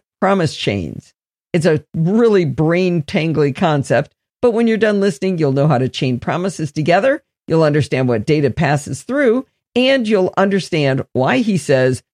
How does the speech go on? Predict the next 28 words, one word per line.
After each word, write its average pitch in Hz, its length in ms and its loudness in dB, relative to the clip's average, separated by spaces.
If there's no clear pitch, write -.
"Don't 285 180 2
have 180 260 2
unhandled 143 720 0
rejections. 147 720 2
It's - 240 -6
just - 320 -4
not 127 240 -2
nice." - 520 -4
You 170 120 0
can 151 160 -2
find 139 240 2
this 135 160 0
episode 139 480 0
your 139 80 0
podcatcher 156 500 0
of 151 80 -2
choice 220 380 0
under 226 180 -2
Chit 269 220 -8
Chat - 200 0
Across 190 300 0
the - 80 -6
Pond 170 360 0
or 320 220 0
under 185 200 2
Programming 135 540 2
by 123 140 2
Stealth. - 500 -2